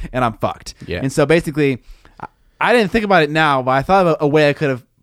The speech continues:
Speaker 1: possibly dealt with it. Um, but I was playing, you know, I was super s-, spaced out. I was protecting my assets, which were my Blood Knights, my Vampire Lord, and Neferata. And despite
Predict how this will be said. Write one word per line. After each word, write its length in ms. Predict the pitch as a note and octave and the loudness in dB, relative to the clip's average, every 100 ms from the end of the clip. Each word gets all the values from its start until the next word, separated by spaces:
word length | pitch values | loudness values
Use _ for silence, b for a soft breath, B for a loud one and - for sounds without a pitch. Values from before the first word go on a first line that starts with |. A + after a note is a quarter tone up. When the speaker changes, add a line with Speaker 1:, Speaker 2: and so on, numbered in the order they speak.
| _ | _
Speaker 1:
possibly 440 | - E3+ E3 E3 | 0 0 0 -6
dealt 260 | B2 C#3 C3+ | 0 0 0
with 200 | B2 A#2 | -4 -2
it. 240 | A#2 A2 _ b b b b b | -4 -4 _ b b b b b
Um, 420 | A#2 A2 G2+ G2+ | -2 -2 -2 -6
but 400 | G#2+ D#3+ C#3+ - _ _ _ _ _ _ _ | 2 2 2 -4 _ _ _ _ _ _ _
I 80 | A#2 | -4
was 80 | A#2 | -4
playing, 460 | - B2+ A2+ A2 A#2 | -4 -4 -4 -4 -4
you 60 | |
know, 120 | A2 | -4
I 120 | G2 G#2+ | -4 -4
was 120 | G#2 | -6
super 280 | - F#3+ D3+ | -8 -6 -6
s-, 80 | - | -8
spaced 540 | - - D3 C#3+ - | -16 -6 -4 -2 0
out. 340 | C#3+ C#3 C#3 | 2 4 2
I 140 | A#2+ A#2+ | 2 -2
was 260 | A2+ A2 - - - | -4 -8 -20 -20 -14
protecting 340 | C3 C#3+ D3 | -10 -6 -6
my 120 | A#2 | -4
assets, 760 | A#2+ C#3 C#3+ - C3+ C3+ - - | -2 0 0 0 2 0 -4 -8
which 160 | A2 - | -8 -6
were 100 | A#2 | -6
my 180 | G#2 G2 | -4 -6
Blood 280 | - C3+ C3 | -2 0 0
Knights, 320 | B2 A#2+ A#2 | -2 -4 -6
my 120 | G2+ F#2+ | -8 -8
Vampire 460 | - B2 C3 A#2 | -6 -6 -4 -4
Lord, 340 | A2+ A2 A2 G2+ | -2 -2 -4 -6
and 240 | G2 G2 | -10 -8
Neferata. 640 | A2 G#2 A2+ A#2 A#2+ A#2 A2+ b b b b b b b b _ _ _ _ _ _ _ | -8 -4 -2 0 -2 -4 -8 b b b b b b b b _ _ _ _ _ _ _
And 240 | A2 A2 | -8 -6
despite 480 | A2 - - D#3+ D#3 | -6 -4 2 4 2